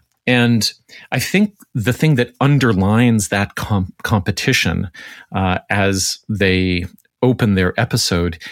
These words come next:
is that they introduce the topic of Satanism by playing more than a minute from nineteen sixty-eight's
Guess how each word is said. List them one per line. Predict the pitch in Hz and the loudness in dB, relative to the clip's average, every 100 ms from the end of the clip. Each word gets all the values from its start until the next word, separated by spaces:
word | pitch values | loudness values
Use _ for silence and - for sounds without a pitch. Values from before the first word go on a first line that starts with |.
| - - | -20 -4
is | 113 92 | -2 -2
that | - 110 | -4 -4
they | - 123 - | -2 -2 0
introduce | 156 185 - - 107 85 127 151 - | 2 2 0 -2 -2 0 0 0 -2
the | 127 | -4
topic | - - 113 113 104 | -4 -4 -2 -2 -4
of | 90 | -2
Satanism | - 92 90 92 87 85 92 92 92 - - - | -2 -2 -2 -2 -4 -2 -2 -4 -6 -14 -20 -6
by | 104 104 | -2 -2
playing | - 117 113 113 104 98 - - _ | -2 0 2 2 0 -2 -8 -20 _
more | 107 113 117 139 156 | -2 2 2 2 0
than | 123 110 | 0 2
a | 98 | 2
minute | 92 92 107 85 - - - _ _ | 2 2 2 0 -4 -10 -14 _ _
from | - 95 | -4 0
nineteen | 95 117 - 113 | 2 2 2 0
sixty-eight's | - 110 - 104 92 87 - | 0 -4 -4 -2 -2 -2 -6